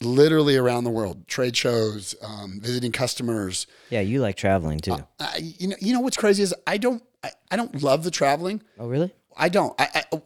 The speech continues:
Speaker 1: I don't like getting on the plane and going and leaving my family. And what, what's really cool about what me and Kev do is when I set up a travel schedule, I'll leave,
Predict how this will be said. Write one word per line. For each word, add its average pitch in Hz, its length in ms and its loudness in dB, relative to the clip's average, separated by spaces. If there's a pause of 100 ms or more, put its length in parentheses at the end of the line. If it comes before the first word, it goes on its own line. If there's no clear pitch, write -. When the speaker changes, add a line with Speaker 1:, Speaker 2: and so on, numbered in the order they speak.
Speaker 1:
I 151 80 6
don't 220 180 4
like 190 160 0
getting 180 200 4
on 170 80 2
the 147 60 2
plane 143 200 4
and 117 100 0
going 123 220 4
and 113 60 -2
leaving 107 160 0
my 95 120 -4
family. 85 360 -8 (760)
And 120 400 2 (140)
what, 131 300 -2
what's 135 220 0
really 151 180 4
cool 151 160 4
about 123 200 4
what 117 140 -2
me 123 100 -2
and 107 100 -4
Kev 147 220 2
do 110 300 -2 (300)
is 117 260 0
when 120 120 0
I 139 80 6
set 190 200 2
up 139 80 0
a - 20 -8
travel 143 320 2
schedule, 104 500 -2
I'll 127 200 6
leave, 139 300 0